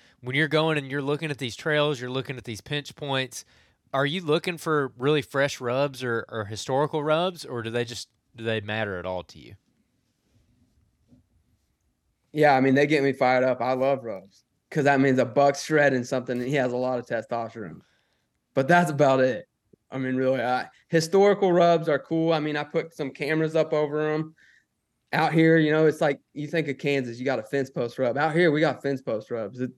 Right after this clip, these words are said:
Speaker 2: and it, you know, sweet. The hourglass rub, you know, it's that big in the middle and that big on the end.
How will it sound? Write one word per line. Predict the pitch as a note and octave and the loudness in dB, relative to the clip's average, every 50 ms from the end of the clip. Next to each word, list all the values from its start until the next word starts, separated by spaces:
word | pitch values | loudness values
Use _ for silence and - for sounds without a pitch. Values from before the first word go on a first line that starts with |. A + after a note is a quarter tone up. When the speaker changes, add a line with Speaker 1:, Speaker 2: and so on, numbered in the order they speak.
| _ _ - | _ _ 0
Speaker 2:
and | C3+ C3+ C3+ | 2 2 2
it, | C3 C3 C3 - _ _ - | 2 0 -4 -18 _ _ -10
you | - C#3 C3 | -6 -4 -4
know, | B2+ B2 B2+ | -2 -4 -6
sweet. | B2+ - - - C#3 A#2+ - - - - | -8 -10 -8 -6 -4 -4 -4 -6 -12 -18
The | - - - | -18 -10 -4
hourglass | C3 C#3 C#3 D3 D3 C#3 C3 C#3+ C#3+ C3+ C3 B2+ - - | 0 2 4 4 4 4 2 2 0 0 0 -4 -6 -4
rub, | C#3 C#3 C3+ B2+ A#2+ A#2+ | -2 0 0 0 0 -4
you | A#2+ A#2 | -6 -8
know, | A#2+ B2 B2 | -6 -8 -8
it's | A#2 - | -8 -2
that | - C3+ C3+ B2+ - B2+ | 0 0 0 0 -2 -2
big | B2+ C3 B2+ B2+ | -2 -2 0 0
in | B2+ | -2
the | B2+ | -2
middle | B2 B2 B2+ C3 B2+ C3 B2+ B2+ A#2+ | -2 -2 -2 -2 -2 -2 -4 -6 -6
and | A2+ A2 A2 - | -10 -12 -10 -6
that | B2 B2+ B2+ B2+ B2 | -6 -4 -4 -6 -6
big | B2+ B2 | -8 -8
on | B2 B2 A#2+ | -8 -8 -8
the | A#2+ | -8
end. | A#2+ C3 C3+ B2+ A#2+ A#2 | -6 -6 -6 -6 -8 -10